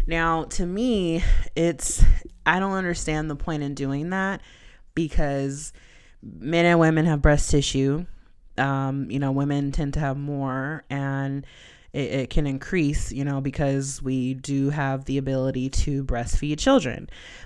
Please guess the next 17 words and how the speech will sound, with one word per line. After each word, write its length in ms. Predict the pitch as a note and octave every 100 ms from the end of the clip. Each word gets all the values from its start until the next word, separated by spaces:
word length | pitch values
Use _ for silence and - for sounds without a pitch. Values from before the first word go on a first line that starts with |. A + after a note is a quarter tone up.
| -
But 140 | D3+
men 220 | C#3+ D3 F3
have 220 | D#3+ D3
breasts 300 | C#3+ C3+ -
too. 360 | C4+ F#3 - D#3 - - - _ _ _ -
Men 260 | D#3 E3+ F3
can 180 | F#3+ D#3+
also 240 | F#3+ F#3
get 260 | D#3 D3 C3+
breast 540 | C#3+ C#3 - - - - -
cancer 680 | - A3+ A#3 - - - - - - -
because 260 | D3 C3+
it's 160 | C#3+ -
still 380 | - - D#3+ D#3+
just 280 | C#3 - -
breast 420 | B2+ C3 - - -
tissue. 580 | - E3+ - - -